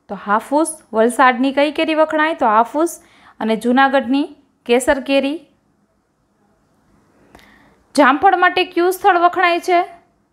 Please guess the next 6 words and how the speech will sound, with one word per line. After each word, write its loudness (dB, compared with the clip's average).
તો -10
જામફળ -2
માટે 0
ધોળકા 4
વખણાય -2
છે. -4